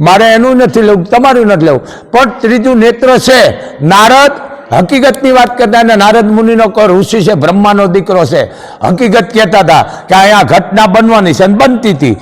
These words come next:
અને આ બનશે અને બનવાની છે અને થવાનું છે, થાય છે. તો સાચું કહે છે. તમે હું કામ આપશો કહો, આને આમ લીધું ને આને આમ લીધું? અરે ભાઈ, તમે ક્યાં દૂધ ધોયેલા છો? તમે એ કોઈ દૂધ ધોયેલા, આવો જે બ-, તમે ડીંગા મારો છો ને,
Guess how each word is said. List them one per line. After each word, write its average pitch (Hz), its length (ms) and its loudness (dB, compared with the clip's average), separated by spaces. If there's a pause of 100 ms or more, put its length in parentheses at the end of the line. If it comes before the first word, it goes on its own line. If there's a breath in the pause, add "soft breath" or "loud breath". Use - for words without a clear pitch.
(200 loud breath)
અને 208 140 0
આ 226 80 2
બનશે 214 520 0
અને 196 220 0
બનવાની 240 520 0
છે 110 200 -4 (520 loud breath)
અને 151 180 -2 (220)
થવાનું 277 480 2
છે, 202 180 2
થાય 247 360 0
છે. 127 200 -2 (360 loud breath)
તો 285 80 0
સાચું 247 480 0
કહે 262 220 2
છે. 135 200 -2 (360 loud breath)
તમે 262 200 0
હું 247 140 0
કામ 285 200 0
આપશો 226 340 0
કહો, 247 80 0
આને 240 400 2
આમ 240 280 2
લીધું 233 300 0
ને 220 80 2
આને 233 180 2
આમ 233 180 0
લીધું? 226 220 0
અરે 247 100 2
ભાઈ, 233 160 0
તમે 254 240 0
ક્યાં 254 300 0
દૂધ 233 140 0
ધોયેલા 180 480 2
છો? 117 260 -2 (520 loud breath)
તમે 214 240 0
એ 233 200 4
કોઈ 254 220 0
દૂધ 214 200 0
ધોયેલા, 233 360 2
આવો 202 260 2
જે 202 160 2
બ-, 160 220 -2
તમે 214 280 0
ડીંગા 208 320 2
મારો 254 280 2
છો 277 180 4
ને, 262 120 2